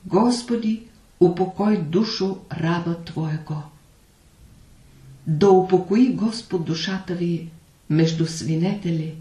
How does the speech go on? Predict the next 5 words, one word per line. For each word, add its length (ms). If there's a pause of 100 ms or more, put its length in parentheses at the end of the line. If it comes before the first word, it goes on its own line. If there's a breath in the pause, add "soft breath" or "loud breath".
(560 loud breath)
между 460
рожковете 680
на 180
този 220
свят? 540